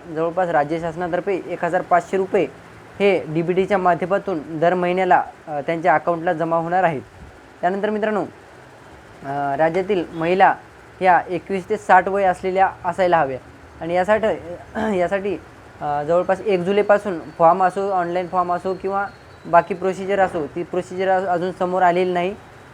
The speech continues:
तर ही सुरू देखील करण्यात येणार आहे. तर अशाच प्रकारचे व्हिडिओ पाहिजे असल्यास मित्रांनो आणि तुमच्या देखील, अ, घरातील महिलांसाठी हा व्हिडिओ उपयोगाचा ठरलेला असेल तर चॅनलला सबस्क्राईब करा आणि हा व्हिडिओ जास्तीत जास्त महिलांसाठी म्हणा किंवा पुढे पाठवा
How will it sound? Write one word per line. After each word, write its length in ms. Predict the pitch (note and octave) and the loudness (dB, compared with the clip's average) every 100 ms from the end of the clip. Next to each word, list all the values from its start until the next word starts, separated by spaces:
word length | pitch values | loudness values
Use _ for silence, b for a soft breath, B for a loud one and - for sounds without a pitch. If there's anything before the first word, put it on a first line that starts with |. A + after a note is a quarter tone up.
| - | -4
तर 60 | |
ही 120 | F#3+ G3 | -2 -2
सुरू 320 | G3+ G#3 G#3 | -2 -2 2
देखील 260 | G3+ G3+ | 0 0
करण्यात 320 | G3 F#3+ F#3 F#3 | -2 0 0 -2
येणार 200 | F#3+ F3+ | 0 0
आहे. 140 | C#3+ - - - - | -2 -8 -20 -20 -8
तर 60 | F3+ | 2
अशाच 280 | F3+ F3+ G3+ | 2 2 -4
प्रकारचे 400 | G#3+ G3+ G#3 G#3+ | -2 0 0 -2
व्हिडिओ 260 | F3 G3 | 0 0
पाहिजे 320 | G3 F3+ F3 F#3+ | 2 2 4 0
असल्यास 260 | F#3 G3 | -2 -4
मित्रांनो 340 | F#3+ F#3+ F#3+ D3+ D3 | -4 -2 -2 -4 -6
आणि 140 | E3 E3+ | -6 -4
तुमच्या 200 | F3 F#3+ | -2 -2
देखील, 340 | F#3 G3+ E3 - - - - - D#3 | -2 -2 -6 -8 -18 -20 -20 -10 -4
अ, 160 | D#3 | -2
घरातील 340 | D3 F3 F3+ F3+ | 0 0 0 -2
महिलांसाठी 480 | E3 F3 F3 F#3 | 0 0 -2 0
हा 120 | F#3+ F3+ | 2 2
व्हिडिओ 420 | E3 D#3+ E3 F#3+ | 0 -2 2 2
उपयोगाचा 600 | E3+ D#3+ F3+ F3 F#3 F#3 | 0 0 0 2 2 0
ठरलेला 380 | F3 E3 F3 F3 | -2 0 2 2
असेल 300 | E3+ F#3 B2 - - - - | 2 -4 -6 -14 -20 -20 -6
तर 80 | F3+ | -2
चॅनलला 400 | E3+ E3+ F3+ F3+ | 0 0 2 0
सबस्क्राईब 440 | F3+ - - G3 | -2 -10 -4 -2
करा 220 | F#3+ F#3+ E3+ | 0 0 0
आणि 340 | D#3 E3+ F#3 | -2 -6 -6
हा 180 | E3 F3 | 0 2
व्हिडिओ 260 | F3+ F#3+ | 2 0
जास्तीत 320 | D#3 D#3+ D#3+ F#3 | 0 -2 -2 -2
जास्त 260 | F#3 F#3 | -2 -2
महिलांसाठी 600 | E3+ E3 E3+ E3+ F#3 E3+ | -2 -2 -2 -2 -4 -4
म्हणा 200 | E3+ F3+ | -4 -4
किंवा 180 | F3+ G3+ | -2 -4
पुढे 240 | F#3 F#3 | -2 0
पाठवा 360 | F#3 F3+ E3 | 4 2 2